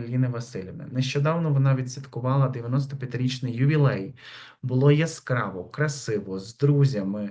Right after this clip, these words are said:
Бачили торт. Ліна Василівна зачитала декілька рядків своєї поезії. Також, е, дякуємо вам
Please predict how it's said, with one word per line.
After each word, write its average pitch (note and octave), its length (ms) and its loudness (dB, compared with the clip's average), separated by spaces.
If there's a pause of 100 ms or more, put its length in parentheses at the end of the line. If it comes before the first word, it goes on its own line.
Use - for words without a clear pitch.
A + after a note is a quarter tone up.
(300)
Бачили D3 560 4
торт. A2 600 -4
Ліна D3 220 4
Василівна C#3 760 4
зачитала C3 920 2 (440)
декілька C3 640 -2
рядків B2+ 420 -2
своєї B2 380 -2
поезії. A#2 680 -4 (140)
Також, C#3+ 680 0
е, A#2+ 140 -2
дякуємо C#3 640 6
вам C3 580 4